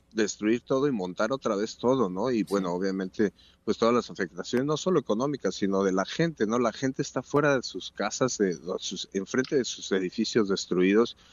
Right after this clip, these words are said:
Speaker 1: eh, eh, con fogatas. Eh, la temperatura ha sido, entre comillas, un poco benévola porque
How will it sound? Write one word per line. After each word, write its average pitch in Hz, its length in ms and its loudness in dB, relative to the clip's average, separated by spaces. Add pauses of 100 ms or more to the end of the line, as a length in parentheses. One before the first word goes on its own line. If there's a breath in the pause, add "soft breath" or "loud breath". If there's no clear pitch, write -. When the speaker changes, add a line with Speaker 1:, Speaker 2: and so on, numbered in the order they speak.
(400 soft breath)
Speaker 1:
eh, 82 240 2 (580)
eh, 90 220 4
con 90 240 -2
fogatas. 101 680 2 (340 soft breath)
Eh, 98 160 2
la 92 140 2
temperatura 101 580 0
ha 165 60 2
sido, 147 340 2
entre 101 260 -2
comillas, 117 480 -2
un 117 120 -2
poco 117 320 0
benévola 107 500 2
porque 85 640 -4